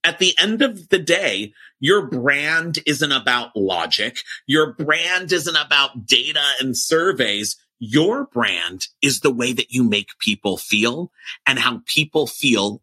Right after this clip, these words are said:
working with you. So ask yourself, in that last Zoom meeting that you were on, in that last conversation and one-on-one with your employee,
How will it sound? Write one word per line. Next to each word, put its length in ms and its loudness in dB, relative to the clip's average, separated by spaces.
working 460 0
with 240 -4
you. 340 0
So 300 4
ask 360 0
yourself, 600 0
in 200 2
that 240 2
last 400 0
Zoom 440 0
meeting 340 0
that 180 -2
you 160 0
were 260 0
on, 440 2
in 200 2
that 240 0
last 480 -2
conversation 920 2
and 160 0
one-on-one 720 0
with 200 0
your 420 2
employee, 720 -2